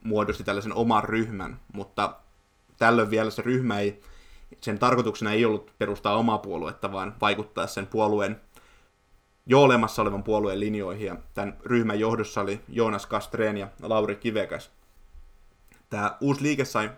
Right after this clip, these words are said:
varsin nopeasti kannatusta, ja sen liikkeen parissa vaikutti nämä aikaisemmin mainitut taiteilijat, kuten Jean Sibelius ja Akseli Kaleen Kaalila, ja sitten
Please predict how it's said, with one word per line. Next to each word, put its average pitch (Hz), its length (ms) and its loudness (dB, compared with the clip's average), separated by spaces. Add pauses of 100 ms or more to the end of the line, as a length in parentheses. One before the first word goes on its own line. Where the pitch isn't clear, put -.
(800)
varsin 110 260 2
nopeasti 110 320 -2
kannatusta, 156 640 -4 (760)
ja 110 360 0 (140)
sen 110 240 -2
liikkeen 107 580 -2
parissa 104 380 -2
vaikutti 98 460 -6 (500)
nämä 101 180 -4
aikaisemmin 104 380 -4
mainitut 98 420 -8
taiteilijat, 98 480 -2
kuten 87 220 -8 (440)
Jean 101 140 -2
Sibelius 98 480 -4
ja 101 80 -4
Akseli 101 240 -6
Kaleen 98 280 -2
Kaalila, 113 360 2
ja 104 180 0 (180)
sitten 101 400 -6